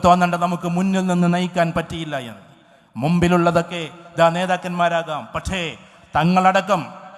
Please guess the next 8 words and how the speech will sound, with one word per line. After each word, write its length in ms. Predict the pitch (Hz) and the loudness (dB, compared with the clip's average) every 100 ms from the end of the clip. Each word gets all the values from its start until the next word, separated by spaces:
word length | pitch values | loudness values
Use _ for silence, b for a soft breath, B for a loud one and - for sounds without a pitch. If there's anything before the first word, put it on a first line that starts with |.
| - - _ _ - | -20 -20 _ _ -10
എനിക്കറിയാം 460 | 139 165 180 180 175 170 | -8 -4 -2 2 0 0
തങ്ങളെ, 240 | 170 170 165 | -4 -4 -4
ഞങ്ങളും 260 | 165 170 170 | -4 -6 -6
ചില 100 | 170 170 | -6 -4
യാത്രകളൊക്കെ 500 | 170 170 160 160 156 160 | -6 -6 -10 -10 -10 -12
പോകാറുണ്ട്. 520 | 156 147 135 127 117 107 _ 143 _ _ _ _ _ _ _ _ 135 | -10 -10 -10 -14 -18 -20 _ _ _ _ _ _ _ _ _ _ -6
നടക്കാൻ 360 | 151 160 170 170 | -4 -2 -2 -2
തന്നെ 240 | 165 170 | -4 -8